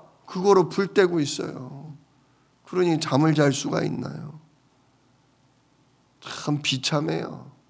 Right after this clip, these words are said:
왜 러시아가 그런 짓을 해요? 그럼 요즘 미국은 나냐? 미국은 어때요? 미국도 뭐 남의 나라 대통령?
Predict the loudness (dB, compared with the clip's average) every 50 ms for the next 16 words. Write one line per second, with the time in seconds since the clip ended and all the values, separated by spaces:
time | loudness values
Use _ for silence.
0 | _ _ -16 -16 -16 -16 _ _ _ _ _ _ _ _ _ _ 2 4 6 10
1 | 10 10 10 10 10 10 10 10 10 10 8 8 6 6 6 6 6 6 6 4
2 | 4 2 2 2 0 0 0 0 -2 -4 -6 -8 -10 -12 -16 -20 -20 -20 _ _
3 | _ _ _ _ _ _ _ _ _ _ _ _ _ 0 2 4 4 6 8 8
4 | 8 8 8 6 6 4 4 4 2 4 4 4 4 4 4 4 6 6 6 6
5 | 6 6 6 6 4 2 -2 -10 -18 -20 -16 _ -2 0 2 2 2 2 2 2
6 | 2 2 2 2 4 4 4 4 2 -2 -8 -16 -20 _ _ _ _ _ _ _
7 | _ _ _ _ _ _ _ _ _ _ _ _ _ _ _ _ _ _ _ _
8 | _ _ _ _ -2 2 2 2 2 2 0 0 2 2 4 6 6 8 8 8
9 | 6 6 8 8 8 8 6 6 4 2 2 2 0 2 4 6 6 6 4 2
10 | -2